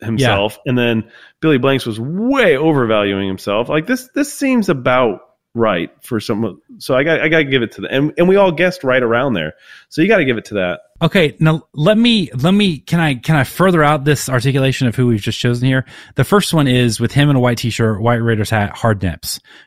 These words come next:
Speaker 2: Second one is him half in, like, seventy-five percent of the frame is in front of a green screen, but the other twenty-five percent is an oil painting of him as an Raiders quarterback.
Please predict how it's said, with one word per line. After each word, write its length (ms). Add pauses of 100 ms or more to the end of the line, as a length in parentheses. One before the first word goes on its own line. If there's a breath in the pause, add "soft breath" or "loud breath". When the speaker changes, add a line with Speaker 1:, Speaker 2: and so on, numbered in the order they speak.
Speaker 2:
Second 460
one 320 (220 soft breath)
is 180
him 400 (380)
half 460
in, 160
like, 260
seventy-five 1000
percent 280
of 40
the 60
frame 320
is 100
in 60
front 200
of 80
a 40
green 260
screen, 520 (480)
but 160
the 120
other 240
twenty-five 480
percent 580 (300 loud breath)
is 180
an 140
oil 280
painting 480
of 180
him 480 (300 soft breath)
as 220
an 140
Raiders 420
quarterback. 760